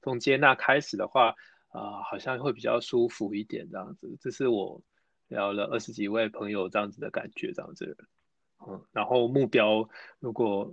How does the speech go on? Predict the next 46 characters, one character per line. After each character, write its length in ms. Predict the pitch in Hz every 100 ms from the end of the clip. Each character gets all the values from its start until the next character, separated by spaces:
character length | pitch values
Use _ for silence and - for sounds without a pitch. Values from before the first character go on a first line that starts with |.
| 98
呃， 560 | 98 95 92 92 - -
阶 140 | 135
段 220 | 139 135
性 140 | 135 143
的 80 | 117
目 140 | 127
标 160 | 120 113
很 120 | 110
明 180 | 104 104
确， 220 | - 107
像 220 | 123 117
你 100 | 95
说 160 | - 104
你 100 | 98
现 180 | 120 107
在， 220 | 107 101 - - _
呃， 340 | 95 92 90 92
已 60 |
经 160 | 104 123
连 180 | 101 104
续 520 | - 120 110 104 101
上 280 | - 110 98
了 540 | 92 92 92 - - -
四 180 | -
个 140 | 147 120
月 120 | 123
的 60 | 110
空 180 | -
中 220 | 113 110 104
瑜 80 |
伽， 320 | 90 101 98 - - - _
然 180 | 101 98
后 140 | 98
我 100 | 98
想 140 | 107
到 140 | 104 110
我 180 | 98 95
过 220 | - 117
去 400 | - 113 107 101
连 180 | 95 104
续 340 | - 117 113
上 280 | - 117 104
了 180 | 92 95
一 220 | 110 131
年 280 | 123 95 98
的 460 | 101 95 92 90